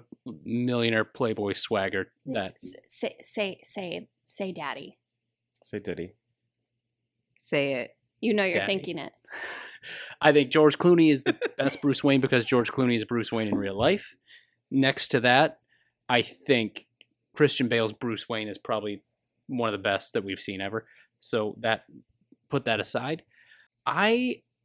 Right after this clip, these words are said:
Speaker 1: am in the minority that I think the Tim Burton Batmans are maybe a little too campy for me. I don't,
Speaker 4: <gasps>
Speaker 1: I don't, I wanna see a happy medium between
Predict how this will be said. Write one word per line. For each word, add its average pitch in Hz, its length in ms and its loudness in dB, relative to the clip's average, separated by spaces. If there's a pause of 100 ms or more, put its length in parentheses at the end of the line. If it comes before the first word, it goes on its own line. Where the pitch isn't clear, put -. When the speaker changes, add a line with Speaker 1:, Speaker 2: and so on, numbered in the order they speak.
(260)
Speaker 1:
am 147 300 4
in 147 120 4
the 151 60 6
minority 135 500 4
that 131 160 4
I 165 140 4
think - 540 -6 (420)
the - 60 -18
Tim 160 280 2
Burton 143 300 2
Batmans 127 960 0 (920)
are 131 100 0
maybe 143 400 2
a 202 60 10
little 147 420 8
too 117 320 -2
campy 98 420 -4
for 104 160 -8
me. 98 260 -8 (200)
I 277 400 4
don't, 160 240 6
Speaker 4:
<gasps> - 40 -2
Speaker 1:
I 135 80 4
don't, 156 220 2 (1080)
I 139 140 8
wanna 180 320 2
see 151 440 2
a 123 80 4
happy 131 420 2
medium 113 400 -2
between 104 680 -4